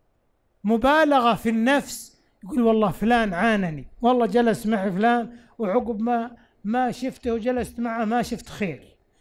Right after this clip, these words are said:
تعبت، جاني مرض". لا، كلها أوهام.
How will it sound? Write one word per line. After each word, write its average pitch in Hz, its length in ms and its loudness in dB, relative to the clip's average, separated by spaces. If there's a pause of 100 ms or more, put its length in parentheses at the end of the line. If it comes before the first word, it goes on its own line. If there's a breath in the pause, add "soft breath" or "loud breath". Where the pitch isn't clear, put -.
(180)
تعبت، 226 600 0 (300)
جاني 247 420 2
مرض". 240 360 2
لا، 349 180 2
كلها 349 380 0
أوهام. 202 400 -2